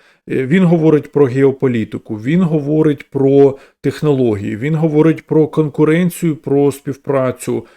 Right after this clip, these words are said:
з Китаєм, Сполученими Штатами Америки. Він говорить про безпеку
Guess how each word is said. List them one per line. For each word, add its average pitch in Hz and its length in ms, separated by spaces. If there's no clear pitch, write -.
з - 120
Китаєм, 147 540
Сполученими 131 680
Штатами 131 440
Америки. 117 420
Він 127 160
говорить 135 540
про 135 500
безпеку 160 1120